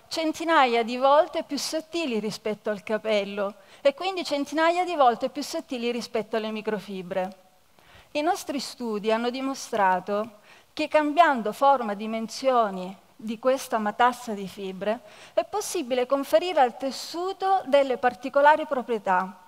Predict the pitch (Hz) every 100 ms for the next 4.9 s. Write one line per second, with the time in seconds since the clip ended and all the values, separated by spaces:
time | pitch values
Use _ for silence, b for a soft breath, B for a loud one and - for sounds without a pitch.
0 | B B B B 311 - 415 - - -
1 | - 277 240 233 254 - 302 247 233 277
2 | - 320 302 - 254 214 202 180 247 262
3 | 254 285 302 330 320 - 262 - 226 220
4 | 214 214 214 208 202 190 185 190